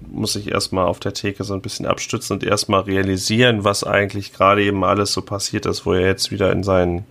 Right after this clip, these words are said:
heimischen vier Wänden ist und muss erstmal kurz verschnaufen.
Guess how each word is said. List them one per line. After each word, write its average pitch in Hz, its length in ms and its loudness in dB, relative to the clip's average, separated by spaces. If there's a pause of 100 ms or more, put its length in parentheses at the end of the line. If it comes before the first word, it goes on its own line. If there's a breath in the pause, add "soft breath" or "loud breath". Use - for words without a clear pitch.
(200)
heimischen 95 440 0
vier 92 200 -4
Wänden 92 280 2
ist - 160 -6
und 92 80 -4
muss 98 140 -2
erstmal 92 320 -2
kurz - 460 -2 (1500 loud breath)
verschnaufen. - 600 0